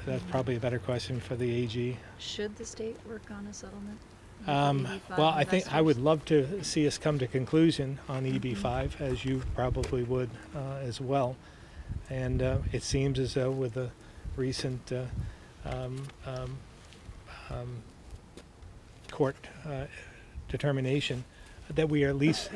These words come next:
Speaker 1: narrowing and focusing and getting more towards, uh, an end, uh, and, uh, and that would be, uh, preferable from my standpoint.
Speaker 2: How are we narrowing?
Speaker 1: Well, I mean,
Speaker 2: I mean,
Speaker 1: I,
Speaker 2: it's
Speaker 1: I
Speaker 2: a
Speaker 1: think they
Speaker 2: negligence
Speaker 1: eliminated,
Speaker 2: case.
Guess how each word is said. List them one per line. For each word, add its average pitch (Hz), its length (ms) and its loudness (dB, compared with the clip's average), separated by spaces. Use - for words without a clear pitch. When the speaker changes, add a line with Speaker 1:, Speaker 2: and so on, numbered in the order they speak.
Speaker 1:
narrowing 131 680 4
and 127 160 -2
focusing 131 680 2
and 139 160 -2
getting 131 340 2
more 127 300 0
towards, 127 460 -2
uh, 127 120 -2
an 123 100 0
end, 123 320 0
uh, 147 40 -6
and, 127 260 -4
uh, 131 220 -2
and 131 180 -2
that 127 140 2
would 123 140 0
be, 120 180 0
uh, 131 140 -4
preferable 120 480 -4
from 123 180 -8
my 123 120 -4
standpoint. - 560 -8
Speaker 2:
How 202 180 -8
are 190 120 -8
we 165 140 -8
narrowing? 147 560 -12
Speaker 1:
Well, 170 260 8
I 143 80 0
mean, 135 180 2
Speaker 2:
I 131 40 2
mean, - 20 2
Speaker 1:
I, 139 40 2
Speaker 2:
it's 151 140 0
Speaker 1:
I - 20 -2
Speaker 2:
a 175 40 -2
Speaker 1:
think 151 160 4
they 135 80 4
Speaker 2:
negligence 127 160 4
Speaker 1:
eliminated, 135 500 6
Speaker 2:
case. - 140 -18